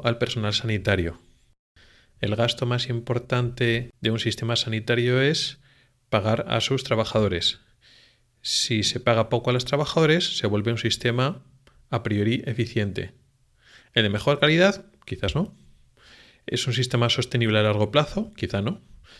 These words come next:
Pero, indudablemente, es eficiente a corto plazo.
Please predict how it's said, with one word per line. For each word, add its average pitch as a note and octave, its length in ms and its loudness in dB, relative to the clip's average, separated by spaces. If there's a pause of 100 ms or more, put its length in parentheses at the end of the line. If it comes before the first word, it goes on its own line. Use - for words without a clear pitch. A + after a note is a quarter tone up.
(160)
Pero, D#3+ 340 4 (340)
indudablemente, G#2+ 960 0
es - 180 -4
eficiente G#2+ 580 -2
a G2 100 0
corto F#2+ 260 -4
plazo. - 360 -2